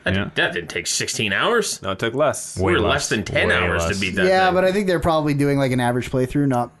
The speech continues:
Speaker 3: Yeah, I
Speaker 2: Yeah.
Speaker 3: think
Speaker 4: people who know how to play
Speaker 1: Mm,
Speaker 4: it.
Speaker 3: yeah.
Speaker 4: and
Speaker 2: I'm, I'm sure they went on, like, how long to beat and took
Speaker 4: Yeah.
Speaker 2: the average.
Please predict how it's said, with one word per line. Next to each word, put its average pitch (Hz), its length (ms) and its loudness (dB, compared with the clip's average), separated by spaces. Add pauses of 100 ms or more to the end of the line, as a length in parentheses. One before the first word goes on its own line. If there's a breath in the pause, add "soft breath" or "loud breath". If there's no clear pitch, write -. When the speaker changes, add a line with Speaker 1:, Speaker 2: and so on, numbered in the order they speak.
(160)
Speaker 3:
Yeah, 104 200 0
I 98 60 2
Speaker 2:
Yeah. 92 60 2
Speaker 3:
think 147 80 4
Speaker 4:
people 135 140 2
who 135 120 2
know 123 180 2
how 131 80 2
to 123 80 2
play 127 220 2
Speaker 1:
Mm, 131 80 2
Speaker 4:
it. 127 60 2
Speaker 3:
yeah. 80 120 0
Speaker 4:
and 117 80 0
Speaker 2:
I'm, 120 240 2
I'm 131 180 0
sure 135 200 0
they 101 140 0
went 87 280 -4
on, 82 140 -4
like, 82 160 -4
how 90 120 -4
long 82 200 -4
to 90 80 -8
beat 82 240 -6
and 98 120 -8
took 127 100 0
Speaker 4:
Yeah. 120 120 2
Speaker 2:
the 80 80 -2
average. 85 380 -4